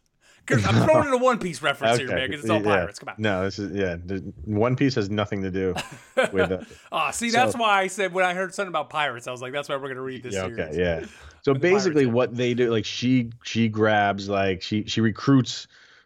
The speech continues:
Speaker 2: uh, like, a handful of other mutants, and they basically, the, the idea that you get is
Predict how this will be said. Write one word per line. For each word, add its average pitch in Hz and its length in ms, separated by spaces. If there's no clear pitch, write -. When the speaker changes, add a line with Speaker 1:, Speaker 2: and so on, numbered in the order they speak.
Speaker 2:
uh, 101 440
like, 95 200
a 92 80
handful 110 500
of 95 100
other 98 280
mutants, 123 600
and 104 220
they 104 120
basically, 104 840
the, 110 200
the 110 260
idea 113 260
that 113 160
you 104 160
get 110 360
is 92 300